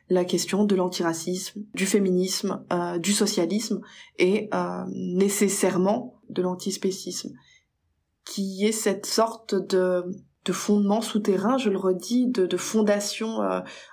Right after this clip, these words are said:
invisible qui nourrit négativement ce que nous connaissons et qui relève de la race, du genre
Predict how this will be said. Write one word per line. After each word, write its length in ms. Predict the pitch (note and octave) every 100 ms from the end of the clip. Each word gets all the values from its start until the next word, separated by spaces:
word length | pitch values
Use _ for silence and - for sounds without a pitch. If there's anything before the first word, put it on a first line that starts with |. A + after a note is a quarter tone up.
| _
invisible 800 | G3 F#3+ G3 F3+ G3+ C4 A3 F#3+ - _ _ _ _ -
qui 160 | - G#3+
nourrit 640 | G#3 A#3+ B3+ A#3 A#3+ C4+ - _ _
négativement 1040 | G3 G#3 A3 G#3 G3+ - G3+ G3+ G#3+ - - - _ _ _ _ _ _ _ _ _ -
ce 160 | - G#3+
que 140 | G#3
nous 160 | G3+ G#3
connaissons 580 | G3+ G3 - G#3+ A#3+ - _ _ -
et 120 | F#3
qui 120 | G3
relève 560 | F3+ F3+ F#3 A3 G3+ - - - _
de 100 | F3+
la 160 | F3+ E3
race, 260 | D#3+ F#3+ F#3
du 140 | F#3
genre 380 | E3+ F3 F#3